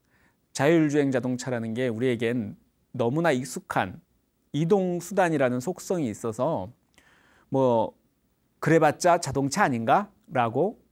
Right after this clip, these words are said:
생각할 수 있습니다. 하지만 이 자율주행 자동차의 등장이 의미하는 바는 예사롭지 않습니다. 그 변화의 파고가 높고 크다고 할 수 있습니다.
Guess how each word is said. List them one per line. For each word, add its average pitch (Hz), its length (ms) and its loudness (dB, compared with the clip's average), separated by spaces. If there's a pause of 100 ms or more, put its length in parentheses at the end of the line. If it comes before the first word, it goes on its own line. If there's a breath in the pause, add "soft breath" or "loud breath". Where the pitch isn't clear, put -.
(120)
생각할 180 460 -4
수 127 140 -6
있습니다. 110 440 -8 (1200 loud breath)
하지만 165 600 0
이 143 200 0
자율주행 143 960 0
자동차의 123 840 -4
등장이 123 640 -2 (540)
의미하는 160 400 2
바는 107 540 -6 (460)
예사롭지 120 680 -4
않습니다. 107 580 -4 (1200)
그 131 140 -4
변화의 127 500 -2
파고가 135 300 0
높고 123 760 -2 (1000)
크다고 143 500 0
할 147 140 -4
수 - 120 -8
있습니다. 110 440 -6